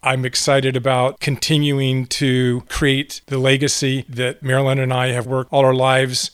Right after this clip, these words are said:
I'm excited about continuing to do that. I'm excited about,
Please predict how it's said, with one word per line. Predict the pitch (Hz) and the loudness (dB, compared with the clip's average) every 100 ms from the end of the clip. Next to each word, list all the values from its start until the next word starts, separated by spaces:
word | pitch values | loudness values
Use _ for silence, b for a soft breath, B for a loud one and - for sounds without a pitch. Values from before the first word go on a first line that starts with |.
| - | -8
I'm | 127 | -8
excited | 123 - 143 139 | -6 0 0 2
about | 135 127 - | 0 -2 -4
continuing | 135 123 143 143 131 | -8 -4 -2 0 0
to | 131 | -2
do | 127 131 | -2 0
that. | 131 143 - | 0 0 -4
I'm | - 143 | -6 -4
excited | 139 - 170 180 190 | -4 0 2 2 2
about, | 156 151 - | 2 2 0